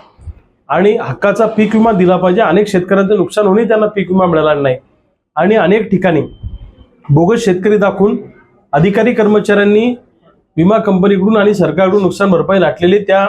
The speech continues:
अधिकाऱ्यांवर, कर्मचाऱ्यांवर कारवाई झाली पाहिजे, ही मागणी आहे. जंगली जनावरांचा आम्हाला प्रचंड त्रास होतो शेती पिकांना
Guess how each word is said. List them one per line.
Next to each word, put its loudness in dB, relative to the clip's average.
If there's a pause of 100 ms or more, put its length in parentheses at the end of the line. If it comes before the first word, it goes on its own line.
(160)
अधिकाऱ्यांवर, 0
कर्मचाऱ्यांवर 0
कारवाई 0
झाली 0
पाहिजे, 0
ही 2
मागणी 0
आहे. -2 (520)
जंगली 2
जनावरांचा 2
आम्हाला 0
प्रचंड 0
त्रास -2
होतो -2 (240)
शेती -2
पिकांना 0